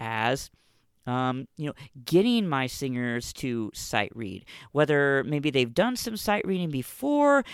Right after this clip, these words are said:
and you just wanna, you, you're looking for something different, or maybe you're starting at ground zero and you want to start incorporating this into your process. Well, over the years, I've used lots of different,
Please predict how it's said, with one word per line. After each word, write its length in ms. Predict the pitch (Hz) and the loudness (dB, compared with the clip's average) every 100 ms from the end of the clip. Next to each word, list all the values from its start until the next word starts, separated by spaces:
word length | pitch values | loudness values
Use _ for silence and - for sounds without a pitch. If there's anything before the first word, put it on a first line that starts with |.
| - | -12
and 120 | - 175 | -6 0
you 80 | |
just 180 | 170 - | 0 2
wanna, 160 | 151 143 | 0 0
you, 220 | 131 127 - | -2 -4 -8
you're 380 | 131 120 135 131 | -6 -4 -2 0
looking 260 | 170 185 | -2 -4
for 140 | 165 131 | -8 -8
something 380 | - 127 113 110 | -8 -8 -8 -4
different, 440 | 214 226 233 226 - _ | -4 -2 -4 -4 -10 _
or 100 | - | -8
maybe 160 | 226 453 466 | -4 -4 -4
you're 100 | 415 | -4
starting 580 | 302 - 240 233 226 202 156 | -6 -4 -4 -2 -4 -4 -2
at 240 | 165 - - - - | -2 -2 -10 -20 -16
ground 400 | 117 135 147 147 | -6 -2 0 0
zero 320 | 123 143 127 | -2 -2 -2
and 100 | 113 | -2
you 120 | 113 110 | -6 -8
want 240 | 131 180 | -8 -8
to 100 | 156 | -10
start 300 | - 135 135 | -6 -4 -4
incorporating 800 | 131 117 135 123 127 123 123 117 | -6 -10 -10 -8 -8 -6 -6 -4
this 260 | 117 117 - - _ - | -4 -6 -10 -20 _ -6
into 680 | 151 170 - 156 143 139 - _ | -4 -4 -8 -8 -6 -6 -10 _
your 400 | 131 113 110 110 - - | -10 -8 -6 -8 -10 -10
process. 680 | - - - - - - - _ _ _ _ _ _ _ | -8 -8 -10 -14 -14 -14 -18 _ _ _ _ _ _ _
Well, 280 | - 190 - - - - | 2 4 4 -2 -16 -6
over 240 | - 285 349 | 0 2 2
the 100 | 269 | 0
years, 460 | 165 180 190 208 - | 2 4 4 2 0
I've 300 | 151 180 180 | 0 2 2
used 640 | 143 165 165 165 160 - - - - - | -2 0 2 4 4 2 -10 -18 -16 -12
lots 500 | 120 139 170 190 - | -8 -6 -2 -2 -2
of 140 | 143 | -2
different, 480 | 147 139 135 123 - | 0 0 0 -2 -6